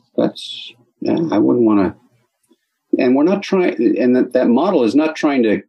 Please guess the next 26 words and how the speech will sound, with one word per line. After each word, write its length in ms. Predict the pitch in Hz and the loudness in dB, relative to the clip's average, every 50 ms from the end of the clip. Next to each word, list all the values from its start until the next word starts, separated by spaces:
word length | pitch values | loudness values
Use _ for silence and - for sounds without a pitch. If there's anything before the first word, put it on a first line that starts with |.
| _ _ _ _ _ - | _ _ _ _ _ -8
connive 520 | - - 127 113 107 107 117 113 101 104 | -4 0 0 2 2 2 0 0 -2 0
people 380 | - - 95 82 - - 92 85 | 0 0 0 0 0 -2 0 0
and 100 | 87 82 | 0 0
to 60 | 82 78 | -2 -2
trick 380 | - - - 147 127 - - - | -4 -2 -2 -2 -2 -2 -4 -4
them 240 | 104 95 85 82 | -2 0 0 0
so 160 | 78 - - 98 | -2 -2 0 0
you 200 | 92 90 87 - | 0 0 0 2
can 280 | - 92 90 80 - _ - - - - - _ _ _ _ _ _ | 2 2 2 0 -2 _ -20 -20 -20 -20 -20 _ _ _ _ _ _
get 180 | - 143 131 - | 0 0 0 2
them 140 | 151 131 117 | 2 2 4
to 60 | 113 | 4
look 220 | 113 117 107 - - | 2 2 0 0 0
the 100 | 117 113 | 0 2
other 140 | 101 104 | 2 4
way 260 | 98 101 110 110 104 101 | 4 2 2 0 0 2
and 80 | 95 | 2
you 100 | 90 87 | 2 2
grab 380 | 82 - 104 104 104 107 104 98 | 2 2 2 0 2 0 0 2
them 160 | 92 90 87 | 2 2 2
and 140 | 85 78 - | 2 0 0
pull 220 | - - 104 95 92 | 0 -2 0 0 2
them 120 | 90 90 | 0 0
off 200 | 87 80 - - | 0 -2 -2 -2
the 180 | - 87 85 87 | -2 -2 0 0
edge. 440 | 95 87 73 71 - - - - | -2 -2 -4 -8 -12 -16 -18 -18